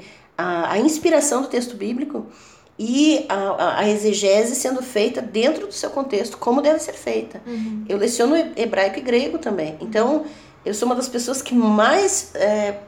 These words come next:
Speaker 1: lutam pra que as pessoas interpretem adequadamente o texto bíblico.
Speaker 2: Uhum.
Speaker 1: E, e quando eu vejo isso dentro das novas hermenêuticas, as novas teologias que têm sido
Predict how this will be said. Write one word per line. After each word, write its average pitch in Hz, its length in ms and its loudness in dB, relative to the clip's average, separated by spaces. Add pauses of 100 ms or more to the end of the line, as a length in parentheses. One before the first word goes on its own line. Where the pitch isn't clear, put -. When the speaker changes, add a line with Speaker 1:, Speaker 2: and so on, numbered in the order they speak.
Speaker 1:
lutam 220 720 2
pra 214 160 0
que 214 80 -4
as 214 80 -4
pessoas 220 460 -4 (340)
interpretem 214 560 2
adequadamente 135 680 0
o - 20 -12
texto - 260 -8
bíblico. - 400 -10
Speaker 2:
Uhum. 240 440 -6 (120)
Speaker 1:
E, 185 600 -2
e - 100 -4
quando 233 240 6
eu 277 120 4
vejo 240 300 6
isso 233 240 -2
dentro 214 300 2
das 202 200 0
novas 208 300 2
hermenêuticas, 190 760 0
as 160 120 -8
novas 190 240 -4
teologias 190 440 -4
que 214 120 -10
têm 196 240 -4
sido 185 500 -6